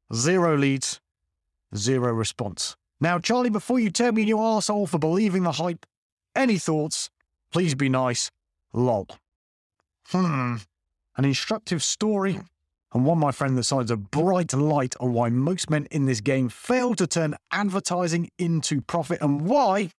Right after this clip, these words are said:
right now you, my friend, will be better to burn money than give it to those online with morally low I Qs. Because here's the thing to understand. I don't care how new or how shiny it is, platforms don't help you shit money.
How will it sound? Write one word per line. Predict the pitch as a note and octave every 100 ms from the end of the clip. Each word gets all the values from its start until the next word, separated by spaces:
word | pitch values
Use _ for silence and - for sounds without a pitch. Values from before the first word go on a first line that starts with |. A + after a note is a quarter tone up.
| _ _ _ _
right | D3+ F3
now | D#3
you, | D#3+ D#3+
my | D3+
friend, | C3 D3+ C3+
will | C3
be | B2+
better | G2+ F3+ - D3+
to | C#3
burn | B2 D3+ D#3+ D3+
money | C#3+ D3+ D3
than | C3 B2
give | C#3 D#3+
it |
to | C#3+
those | C3 D3 C#3+
online | C3+ B2+ C#3 C3
with | A#2+
morally | A#2+ C#3 F3+ G3 G3 F#3+ F#3 - _ _ -
low | A#2+ C3+ C3
I | B2
Qs. | - C#3+ B2 G2 - _ _
Because | B2+ B2+ A2
here's | - G#3 A3
the | - E3+
thing | - F#3+ F3
to | D3+ D#3+
understand. | D3+ C#3 - C#3+ C#3 C3 - - - - _
I | G3
don't | G3 F3
care | - D3+ C#3
how | - G3 A3
new | F#3 D#3+ E3
or | D3 A#2
how | - G#3 F#3+
shiny | - E3 D#3 D3
it | C3
is, | C#3 G#2+ -
platforms | G3 G3+ - G3 F#3
don't | - D#3+ F#3 -
help | - F3 -
you | E3+
shit | - - E3+ - _ -
money. | C3+ E3+ A2+